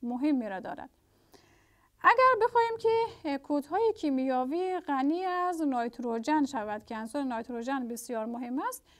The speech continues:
باید از کودهای امونیا و کود یوریا استفاده کنیم که چرا؟ چون در ساختار کود امونیا و کود یوریا عنصرهای نایتروژن بسیار زیاد وجود دارد و باعث می شود که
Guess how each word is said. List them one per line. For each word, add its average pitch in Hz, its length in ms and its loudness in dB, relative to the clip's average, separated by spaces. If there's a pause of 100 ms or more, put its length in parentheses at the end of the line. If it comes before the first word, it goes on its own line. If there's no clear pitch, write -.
(160)
باید 359 340 0
از 392 260 2
کودهای 311 560 -4
امونیا 247 600 -4
و 262 140 -2
کود 285 260 -4
یوریا 240 640 -4
استفاده 294 460 -6
کنیم 466 320 -10
که 440 80 0 (400)
چرا؟ 381 280 0
چون 381 220 -6
در 247 200 0
ساختار 247 640 -4
کود 247 280 -6
امونیا 233 680 -4
و 226 120 -4
کود 339 240 -6
یوریا 359 560 -2 (360)
عنصرهای 240 800 -4
نایتروژن 240 840 -4 (460)
بسیار 330 480 0
زیاد 294 500 0 (400)
وجود 254 460 0
دارد 208 380 -4
و 233 100 -2
باعث 269 280 -4
می 427 100 -6
شود 453 380 -6
که 440 60 0